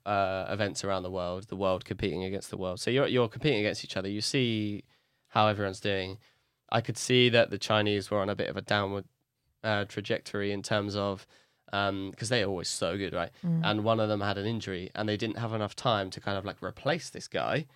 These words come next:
Speaker 1: Um, he was still doing well, but he was kind of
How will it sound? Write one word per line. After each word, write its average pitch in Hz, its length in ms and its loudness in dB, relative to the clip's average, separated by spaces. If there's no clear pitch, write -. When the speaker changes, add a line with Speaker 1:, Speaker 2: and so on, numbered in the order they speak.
Speaker 1:
Um, 107 720 2
he - 120 -6
was 104 120 -2
still 123 420 -2
doing 107 240 4
well, 107 280 8
but - 200 0
he 110 120 0
was 110 220 -2
kind 117 480 2
of 104 140 -4